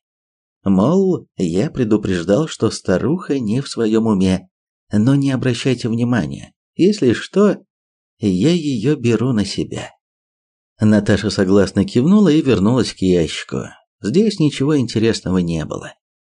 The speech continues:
Дорожный Н С С Р, какие-то бумаги. Н С С Р? Интересно, а ему здесь место? Девочка достала футляр и заглянула туда. Н С С Р был полностью собран.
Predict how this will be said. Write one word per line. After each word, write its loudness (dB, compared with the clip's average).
Дорожный 0
Н -4
С -8
С -12
Р, -6
какие-то -4
бумаги. -4
Н 2
С 0
С -4
Р? -2
Интересно, -2
а -2
ему 2
здесь -2
место? -2
Девочка 2
достала 0
футляр -2
и -6
заглянула 0
туда. -8
Н 2
С 0
С -4
Р -2
был 0
полностью -2
собран. -8